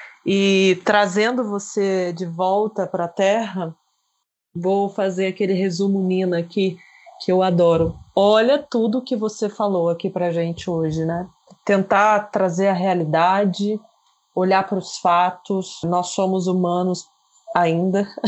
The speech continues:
<laughs> entender os desdobramentos de toda essa pandemia, positividade tóxica, esse evento pós-traumático, mudança da nossa forma, do nosso jeito de viver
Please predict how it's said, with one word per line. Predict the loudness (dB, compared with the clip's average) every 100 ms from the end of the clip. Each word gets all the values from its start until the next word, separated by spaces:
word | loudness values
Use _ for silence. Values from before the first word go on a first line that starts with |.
| -6 -8 -10
<laughs> | -8 -6 -6 -6 -8 -2
entender | 0 2 2 4 6
os | 6 4
desdobramentos | 0 0 0 2 2 2 -2 -2
de | -4
toda | -2 -2 0
essa | -2 -4
pandemia, | -2 0 0 0 2 2 2 0 -2
positividade | 0 2 2 0 2 4 2 0 -2
tóxica, | 0 0 -2 -6 -8 -4 -4 -4 -8 _ _ -12 -2
esse | -2 0
evento | 0 2 2 2 -2
pós-traumático, | 0 -2 0 -2 0 0 -2 -4 -8 -6 -2 -2 -4 _ _ _ _
mudança | 0 4 4 2 0 0
da | 2
nossa | 0 -2 -8
forma, | 0 0 0 -2 -4 -4
do | -2
nosso | -2 -2 0
jeito | 0 0
de | -2
viver | -2 -2 2 4 4 2